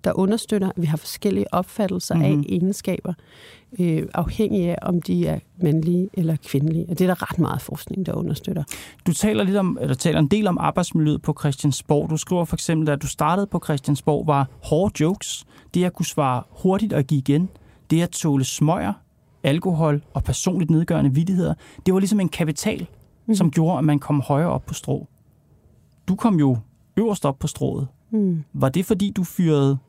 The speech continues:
Speaker 2: hårde jokes af, gav igen, kunne tåle alkohol og smøger og personligt nedgørende vittigheder?
Speaker 1: Ja, det var noget af det. Ja, ja,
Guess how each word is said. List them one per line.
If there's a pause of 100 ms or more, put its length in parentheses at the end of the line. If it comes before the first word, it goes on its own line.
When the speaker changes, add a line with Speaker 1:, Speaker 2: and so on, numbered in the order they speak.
(140)
Speaker 2:
hårde
jokes
af,
gav
igen,
kunne
tåle
alkohol
og
smøger
og (500)
personligt
nedgørende
vittigheder? (880)
Speaker 1:
Ja,
det
var
noget
af
det. (1300)
Ja,
ja,